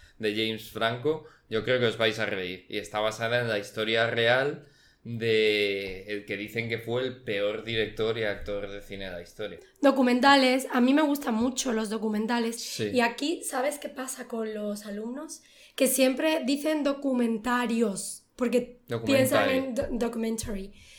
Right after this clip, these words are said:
Speaker 2: Entonces, documental, T A L. Eh, películas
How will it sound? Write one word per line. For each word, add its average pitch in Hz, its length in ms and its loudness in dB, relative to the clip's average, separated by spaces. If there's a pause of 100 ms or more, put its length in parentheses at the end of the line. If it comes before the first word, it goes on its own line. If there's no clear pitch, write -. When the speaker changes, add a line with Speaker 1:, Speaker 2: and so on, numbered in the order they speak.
(160)
Speaker 2:
Entonces, 254 520 4 (100)
documental, 240 880 4 (380)
T 269 280 4
A 285 220 2
L. 247 420 0 (480)
Eh, 254 500 8
películas 330 460 8